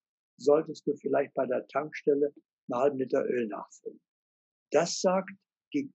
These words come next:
Krankheit Ölkontrolllampe. Das ist ein Symptom. Aber das ist nur eine Botschaft. Da ist nichts verkehrt dran. Das heißt also,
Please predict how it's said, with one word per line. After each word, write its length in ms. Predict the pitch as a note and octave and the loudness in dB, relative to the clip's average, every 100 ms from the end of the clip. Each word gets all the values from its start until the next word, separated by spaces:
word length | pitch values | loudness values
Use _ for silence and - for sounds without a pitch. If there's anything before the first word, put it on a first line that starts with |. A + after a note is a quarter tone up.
| - | -2
Krankheit 840 | C3 D#3 F3+ - C3 C3 F3+ - _ _ _ _ | 2 4 2 0 2 4 2 -2 _ _ _ _
Ölkontrolllampe. 1080 | E3+ D3 C#3+ C3+ A2+ A2 A2+ G#2+ F2+ - - | 10 10 8 4 2 0 2 2 0 -6 -6
Das 140 | B2+ D#3 | -4 0
ist 60 | |
ein 140 | G3 F3+ | 0 4
Symptom. 680 | G3 E3+ - D#3 B2 - - _ _ _ _ - | 4 4 8 10 10 4 -6 _ _ _ _ 0
Aber 140 | E3+ | 2
das 220 | D#3+ E3 | 2 -2
ist 180 | E3+ - | -6 -2
nur 160 | E3+ D#3 | 0 0
eine 200 | C3 C3 | 0 -2
Botschaft. 680 | A#3+ D#4+ - - G2+ - _ _ _ _ | 0 -2 -2 -4 -4 -6 _ _ _ _
Da 100 | D#3+ | 0
ist 200 | - - | 0 0
nichts 260 | D3 - - | -2 -2 -6
verkehrt 520 | A#2 - A#3 A#3 - | -6 -2 -2 -2 -4
dran. 240 | A#2+ F#2+ - _ _ _ - | -4 -4 -8 _ _ _ -8
Das 160 | C3+ D#3 | -6 2
heißt 320 | G#3+ - - | 2 2 -2
also, 360 | C#3 C3+ D3 | -2 0 -2